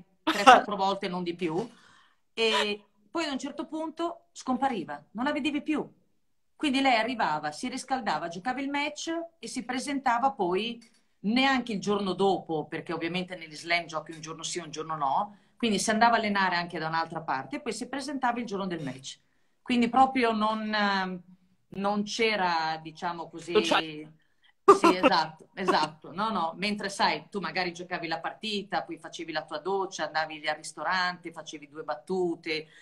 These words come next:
Speaker 1: poi
Speaker 2: Certo.
Speaker 1: magari, non so, giocava o una ragazza o ragazza italiana, andavi a vedere, andavi a fare il tifo, no,
Speaker 2: Sì,
Speaker 1: no.
Speaker 2: italiana,
Speaker 1: Lì
Speaker 2: eh.
Speaker 1: Esatto, sì, noi sempre molto casinisti come al solito, però insomma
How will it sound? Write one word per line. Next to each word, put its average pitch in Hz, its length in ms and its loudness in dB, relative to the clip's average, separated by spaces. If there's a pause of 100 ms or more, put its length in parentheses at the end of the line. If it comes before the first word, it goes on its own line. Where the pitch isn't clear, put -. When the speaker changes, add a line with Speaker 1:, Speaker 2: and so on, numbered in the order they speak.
(120)
Speaker 1:
poi 180 120 0
Speaker 2:
Certo. - 160 4
Speaker 1:
magari, 165 160 2
non 160 80 -4
so, 165 260 2
giocava 160 640 2 (300)
o 160 140 -6
una 165 160 -2
ragazza 165 420 -2
o 156 40 -6
ragazza 160 340 -4
italiana, 160 480 -4
andavi 151 280 -4
a 139 40 -12
vedere, 160 400 -4
andavi 151 240 -8
a 160 40 -12
fare 156 200 -4
il 151 100 -14
tifo, 165 380 -10
no, 165 160 -4
Speaker 2:
Sì, - 100 0
Speaker 1:
no. 139 280 -8 (320)
Speaker 2:
italiana, 220 400 8
Speaker 1:
Lì - 80 -20 (340)
Speaker 2:
eh. 185 180 0
Speaker 1:
Esatto, 165 600 8 (120)
sì, 170 160 0
noi 170 260 0
sempre 160 300 -2
molto 160 300 -4
casinisti 165 600 -6
come 151 180 -4
al 156 80 -2
solito, 165 640 0 (380)
però 170 260 2
insomma 151 500 -10